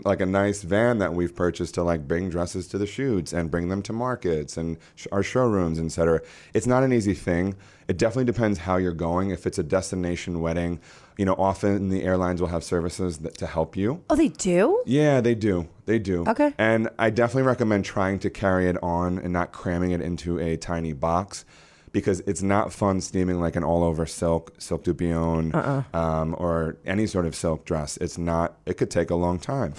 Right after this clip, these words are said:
Speaker 1: you know? <laughs> Um, so I definitely recommend trying not to fold the dress too many times, be very careful with it.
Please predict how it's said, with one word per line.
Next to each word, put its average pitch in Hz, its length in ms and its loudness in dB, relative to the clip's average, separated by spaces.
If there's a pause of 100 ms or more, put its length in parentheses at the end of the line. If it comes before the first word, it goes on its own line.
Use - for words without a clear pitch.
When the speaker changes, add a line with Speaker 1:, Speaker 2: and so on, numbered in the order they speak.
Speaker 1:
you 82 80 0
know? 92 380 4
<laughs> - 60 -20 (280)
Um, 90 360 2
so 98 360 4
I 98 140 4
definitely 107 680 2
recommend 95 540 2 (180)
trying 117 460 2
not 104 260 2
to 92 380 2 (100)
fold 92 300 0
the 98 80 4
dress 90 240 0
too 92 140 -6
many 87 180 0
times, 90 420 -4
be 85 120 -2
very 85 180 -2
careful 90 460 -2
with 90 180 0
it. 90 260 2